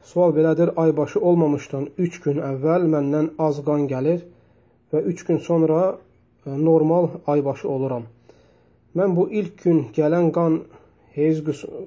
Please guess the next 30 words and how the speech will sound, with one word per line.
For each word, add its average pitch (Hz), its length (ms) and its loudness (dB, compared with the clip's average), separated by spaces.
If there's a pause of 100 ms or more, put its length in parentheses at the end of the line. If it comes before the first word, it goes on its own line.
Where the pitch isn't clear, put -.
qa-, 147 320 -2
qan 151 240 0
üçün, 127 240 -10 (680)
e, 143 60 -8
heyz 156 300 0
qüsul 160 240 -6
almalıyam 147 640 0
ya 160 160 0
dəstəmaz 147 440 -2
alıb 147 200 0
namaz 139 320 -4
qılmalıyam? 120 480 -6 (560)
Cavab 175 320 2
odur 165 220 2
ki, 190 240 -2 (680)
e, - 60 -20 (260)
əgər 165 400 2 (460)
gələn 160 500 2
qan 139 320 -2 (520)
heyz 160 280 0
qanının 151 460 2
növündəndirsə, 139 800 -2 (1040)
heyz 147 260 -2
qanının 147 380 0
növündəndirsə, 139 580 -4
heyz 208 240 2
qanı 180 240 2
ola 180 80 0
bilər 170 240 0
ki, 202 220 -4